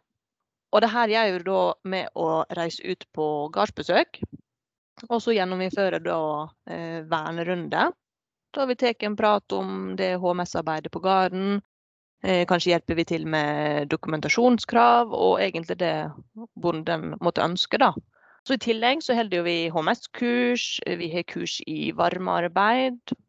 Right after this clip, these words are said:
vi holder fagmøte, både på en måte egne som vi arrangerer, og, eh, på forespørsel. Og så kan vi bistå i krisesaker og i hjelpemiddelsaker, hvis det er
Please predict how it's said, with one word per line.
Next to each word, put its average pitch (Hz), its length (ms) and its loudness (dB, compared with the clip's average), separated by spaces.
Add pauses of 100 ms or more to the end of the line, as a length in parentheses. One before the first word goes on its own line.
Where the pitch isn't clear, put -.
(240)
vi 165 160 -16
holder 156 640 -6
fagmøte, 170 800 -2
både 160 640 -4
på - 120 -16
en 151 40 -8
måte - 220 -6
egne 156 340 -4
som 170 160 -8
vi 165 160 2
arrangerer, 156 680 2
og, 156 360 4 (540)
eh, 180 260 2
på - 160 0
forespørsel. 180 640 4 (560)
Og 269 80 2
så 311 80 -4
kan 285 160 0
vi 220 80 2
bistå 202 560 -2
i 165 560 -6
krisesaker 190 1160 0
og 175 260 0
i 170 500 -6
hjelpemiddelsaker, - 880 -2 (300)
hvis 196 220 -10
det 196 120 -6
er 160 420 -4